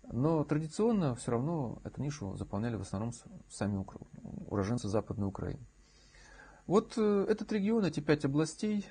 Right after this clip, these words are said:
вполне могут войти в Евросоюз, они пополнят еврозону. Население там не так уж и много.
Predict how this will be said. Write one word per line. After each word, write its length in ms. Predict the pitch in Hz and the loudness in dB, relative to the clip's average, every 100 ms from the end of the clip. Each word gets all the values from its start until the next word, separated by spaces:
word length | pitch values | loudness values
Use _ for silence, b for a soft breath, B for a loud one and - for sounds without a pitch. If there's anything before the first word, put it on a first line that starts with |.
| B B | B B
вполне 400 | - 180 196 233 | -4 0 2 4
могут 340 | 185 160 143 | 4 4 2
войти 540 | 127 123 - 156 131 107 | 2 -2 0 2 2 2
в 120 | 92 | 2
Евросоюз, 760 | 98 110 120 - 190 220 196 - | 2 2 2 0 0 -2 -4 -6
они 180 | - 180 | -2 -2
пополнят 520 | - - 113 95 90 113 | -2 0 2 2 2 0
еврозону. 600 | 120 143 214 214 175 165 b b b b b | 0 0 0 0 0 -2 b b b b b
Население 420 | 151 220 220 143 | -2 0 2 2
там 200 | 95 92 101 | 2 0 0
не 60 | |
так 220 | 104 98 | -2 -4
уж 140 | 110 143 | -2 -2
и 40 | |
много. 520 | 156 202 214 185 156 | 0 0 0 0 0